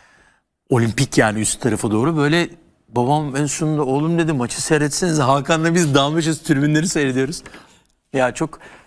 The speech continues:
e, başka bir duygu. Biz de gözümüzü oradan açtık ve onun içinde marş ve o toplu bir ses çıkarma şeyi bizde hep öyle gelişti müzik.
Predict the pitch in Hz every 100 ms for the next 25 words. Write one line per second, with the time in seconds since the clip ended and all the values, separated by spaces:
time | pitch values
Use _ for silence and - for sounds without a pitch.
0 | - - 123 120 107 113 - 143 127 110
1 | 107 113 165 165 190 165 147 160 170 180
2 | 170 117 92 - 151 - 147 156 147 156
3 | 156 139 104 117 127 - - - 117 113
4 | 113 113 117 - - - - - _ _
5 | _ - - 117 - 151 135 - 139 -
6 | - - 110 107 104 101 - - 98 107
7 | - 117 113 156 135 107 107 139 160 143
8 | 147 123 107 101 90 - 98 90 - -